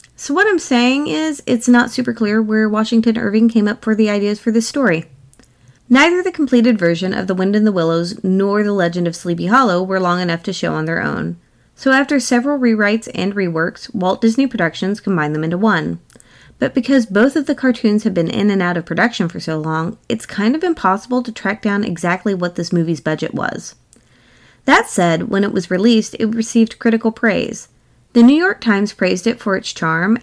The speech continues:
and Time saw The Wind in the Willows as an excellent bit of satire.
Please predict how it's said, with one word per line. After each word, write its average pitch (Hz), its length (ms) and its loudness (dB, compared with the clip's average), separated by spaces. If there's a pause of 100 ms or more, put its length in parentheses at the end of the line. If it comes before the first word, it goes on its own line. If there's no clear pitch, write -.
and 190 220 -2
Time 220 300 0
saw 240 280 2
The 220 100 0
Wind 190 240 0
in 214 80 2
the 214 60 4
Willows 180 540 0
as 185 180 -2
an - 160 -4
excellent 214 400 -4
bit 165 100 -4
of 170 120 -4
satire. 190 640 -4